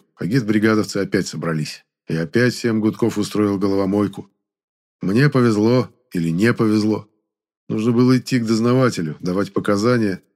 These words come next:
как я обнаружил трупы в Хохотуе. Не знаю, что лучше,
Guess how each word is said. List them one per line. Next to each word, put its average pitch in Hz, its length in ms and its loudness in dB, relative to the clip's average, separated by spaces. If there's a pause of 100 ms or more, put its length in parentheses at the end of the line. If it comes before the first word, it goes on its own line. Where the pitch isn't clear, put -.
как 131 300 -2
я 98 120 2
обнаружил 98 460 2
трупы 98 320 0
в 80 60 -6
Хохотуе. 104 640 0 (1000)
Не 107 180 2
знаю, 95 320 -2
что 98 220 -4
лучше, 95 460 -4